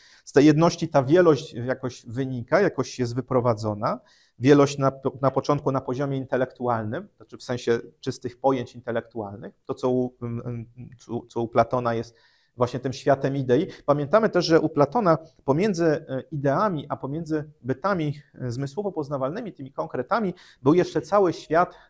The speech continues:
bytów matematycznych i jednocześnie też dusze były na tym poziomie. To tutaj właśnie ten świat dusz, właśnie ta dusza, która jest jednocześnie, ta jedność duszy jakby zaraz powoduje całą wielość dusz i ta wielość dusz potem też powoduje, że zaczyna,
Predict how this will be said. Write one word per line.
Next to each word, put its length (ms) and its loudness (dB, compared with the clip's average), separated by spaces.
bytów 340 -6
matematycznych 800 -2
i 60 4
jednocześnie 500 4
też 240 -2
dusze 360 0
były 200 0
na 100 -4
tym 180 -10
poziomie. 460 -6
To 120 -10
tutaj 260 -4
właśnie 280 -6
ten 200 -6
świat 380 2
dusz, 460 -4
właśnie 320 -20
ta 120 -14
dusza, 360 -2
która 240 -2
jest 180 -2
jednocześnie, 540 -6
ta 120 8
jedność 440 2
duszy 300 -2
jakby 220 0
zaraz 300 2
powoduje 460 -2
całą 340 0
wielość 400 0
dusz 340 -10
i 240 -2
ta 340 6
wielość 300 6
dusz 200 -2
potem 380 0
też 180 0
powoduje, 540 0
że 140 -4
zaczyna, 500 -4